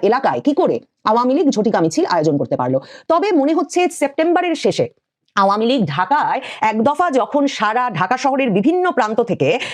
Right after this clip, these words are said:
আহ, চব্বিশে সেপ্টেম্বর তারিখটিতে আওয়ামী লীগের মিছিল বের হয়ে আসতে শুরু করে, আর একটা পয়েন্ট থেকেই পুলিশ প্রায় আড়াইশো জনকে গ্রেফতার করে ফেলে। আওয়ামী লীগের, আহ, নেতাকর্মীরাই যেই অ্যাপে সংগঠিত হচ্ছিলেন বা যে সামাজিক যোগাযোগ মাধ্যমটি ব্যবহার করে,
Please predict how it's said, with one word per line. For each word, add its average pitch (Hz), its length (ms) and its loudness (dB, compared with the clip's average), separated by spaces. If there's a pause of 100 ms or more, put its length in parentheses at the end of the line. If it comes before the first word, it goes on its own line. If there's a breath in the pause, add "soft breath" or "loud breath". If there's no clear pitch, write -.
আহ, 220 240 0
চব্বিশে 285 400 2
সেপ্টেম্বর 262 460 0
তারিখটিতে 175 540 0
আওয়ামী 220 380 0
লীগের 226 260 2
মিছিল 220 440 2 (240 loud breath)
বের 262 180 4
হয়ে 339 140 0
আসতে 226 260 -2
শুরু 165 200 0
করে, 165 220 0
আর 226 80 -2 (120)
একটা 269 380 -2
পয়েন্ট 285 320 0
থেকেই 311 220 2
পুলিশ 269 360 0
প্রায় 262 260 -2
আড়াইশো 262 420 0
জনকে 233 280 2
গ্রেফতার 160 320 0
করে 135 140 2
ফেলে। 123 200 -2 (220 loud breath)
আওয়ামী 285 320 0
লীগের, 294 440 0 (180 loud breath)
আহ, 190 240 2
নেতাকর্মীরাই 240 720 0
যেই 240 380 0 (140)
অ্যাপে 214 380 0
সংগঠিত 262 460 0
হচ্ছিলেন 147 420 0
বা 165 80 2
যে 208 100 2
সামাজিক 202 360 0
যোগাযোগ 190 300 0
মাধ্যমটি 202 400 0
ব্যবহার 226 360 0
করে, 143 260 0